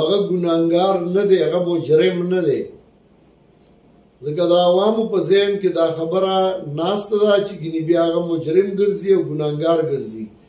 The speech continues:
نو ګناهګار او مجرم نه دی. که یو سړی صفایي کوي، ویښته الي، نوکونه کټ کوي، نو خیر دی، هیڅ ګناه پکې نشته. دغسې د لوی اختر په ورځ باندې بعضو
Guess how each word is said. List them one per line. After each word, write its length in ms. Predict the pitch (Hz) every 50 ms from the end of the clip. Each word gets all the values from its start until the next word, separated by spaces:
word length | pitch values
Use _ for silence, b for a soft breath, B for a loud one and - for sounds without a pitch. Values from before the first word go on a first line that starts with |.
| b b _ -
نو 60 | 131 131
ګناهګار 600 | 139 151 160 165 170 170 165 165 185 185 196 208
او 100 | 202 196
مجرم 420 | 170 170 165 156 165 170 185 180 180 180
نه 100 | 202 208
دی. 180 | 208 208 214 214 208 - - - - - - _ _ _ _ _ _ _ _ _ _ _ _ _ -
که 20 | 160
یو 140 | 170 175 170
سړی 320 | - 175 175 180 190 190
صفایي 480 | - - 175 156 139 147 165 165 170 -
کوي، 280 | - - 190 180 185
ویښته 480 | 175 170 170 165 165 160 - - 175 180
الي، 280 | 185 185 185 175 180 180
نوکونه 440 | 170 170 165 156 156 - 185 185 185
کټ 240 | 175 - 180 175 175 -
کوي، 220 | 190 185 180 185 175 - - - - _ _ _ _ _ _ _ _ _ -
نو 80 | 135 143
خیر 340 | 147 - - 214 233 233 202 175
دی، 100 | 156 170
هیڅ 220 | 180 185 202 175 139 143
ګناه 280 | 147 160 160 165 156 156 147
پکې 240 | 147 131 - 127 123
نشته. 420 | 127 120 110 - - - 107 104 101 - - _ _ _ _ _ _ _ _ _ _ _ _ _ _ _ _ _ _ _ _ _ _ _ _ _ _ _ _ _ -
دغسې 400 | 113 131 165 190 208 208 202 220 214
د 60 | 208 208
لوی 180 | 208 208 214 214
اختر 320 | 208 - - - 220 214 208 202
په 120 | - 214
ورځ 220 | 196 185 196 190 180
باندې 480 | 180 196 208 196 196 196 190 190 202 196 185 - - - - - _ _ _ _ _ _ _ _ _ _ _ _ _ _ _ _ _ _ _ _ -
بعضو 280 | 120 143 165 170 165